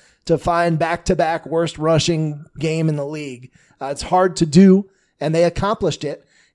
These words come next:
And while the team clearly was good pass blockers, uh, my view is that, you know what? If you guys couldn't develop Tristan Wirfs into the beastly,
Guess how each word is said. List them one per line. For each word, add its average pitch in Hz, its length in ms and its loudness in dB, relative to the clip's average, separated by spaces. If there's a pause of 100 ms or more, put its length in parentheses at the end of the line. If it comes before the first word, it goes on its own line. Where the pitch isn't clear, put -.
(120)
And 156 320 -2
while 160 160 4
the 156 100 -2
team 175 500 2 (380)
clearly 180 260 6
was 160 180 4
good 165 200 0
pass 226 260 -4
blockers, 185 580 2 (440)
uh, 156 140 0
my 196 240 4
view 196 260 6
is 180 120 6
that, 190 120 2
you 170 100 2
know 214 140 2
what? 247 380 2 (460)
If 165 120 -2
you 302 100 4
guys 294 260 4
couldn't 220 220 6
develop 180 340 6
Tristan 180 360 2
Wirfs 180 380 0
into 165 200 0
the 143 160 -6
beastly, 175 880 -2